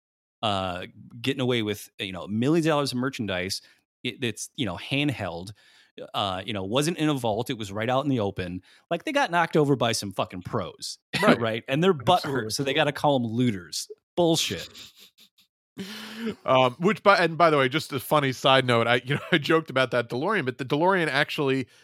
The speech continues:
Speaker 2: the, the company that's, the shell company that still exists, the DeLorean I P is now being used to make,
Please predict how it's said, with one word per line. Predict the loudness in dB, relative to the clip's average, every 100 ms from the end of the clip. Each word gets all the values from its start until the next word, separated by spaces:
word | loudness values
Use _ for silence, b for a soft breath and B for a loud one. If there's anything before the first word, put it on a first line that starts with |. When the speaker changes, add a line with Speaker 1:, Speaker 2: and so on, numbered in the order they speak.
| b b -4
Speaker 2:
the, | -4 -2
the | -6
company | 0 0 0 2 4
that's, | 2 2 -4
the | -4
shell | 0 4 4
company | 4 0 0 2
that | 0 0
still | -2 0
exists, | 0 0 0 0 -2
the | -6
DeLorean | -4 -2 0 0 0
I | -2 -4
P | -2 -2
is | -2
now | 2 2
being | 2 -2 -4
used | -2 -2 -4
to | -8
make, | -4 -4 -4